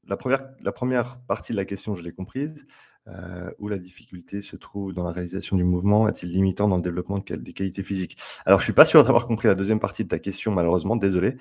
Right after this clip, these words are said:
Euh, c'est définitivement, euh, ma, euh, mon souci là-dessus. Donc, euh, je t'invite, si tu veux préciser ta question, à, euh, simplement me relancer une question et si tu peux la reformuler, ça m'aiderait beaucoup. Que penses-tu de l'entraînement fonctionnel en prépa physique ? Ça, je peux y répondre.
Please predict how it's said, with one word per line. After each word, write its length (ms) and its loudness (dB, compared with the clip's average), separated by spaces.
Euh, 340 -4
c'est 440 -6
définitivement, 760 -2
euh, 200 -4
ma, 400 2
euh, 300 0
mon 180 -2
souci 480 -4
là-dessus. 480 0
Donc, 340 0
euh, 180 -4
je 120 -12
t'invite, 260 2
si 220 -4
tu 200 -4
veux 220 -4
préciser 400 -6
ta 140 -2
question, 400 -4
à, 540 2
euh, 160 -4
simplement 680 -2
me 120 -6
relancer 360 2
une 80 -2
question 460 -4
et 60 -4
si 80 -12
tu 100 -20
peux 120 -6
la 80 -4
reformuler, 580 -4
ça 160 0
m'aiderait 240 4
beaucoup. 340 -4
Que 120 -6
penses-tu 400 -4
de 40 -2
l'entraînement 380 -4
fonctionnel 400 -4
en 60 0
prépa 260 -6
physique ? 240 -6
Ça, 140 -4
je 80 -8
peux 100 -8
y 60 -4
répondre. 320 0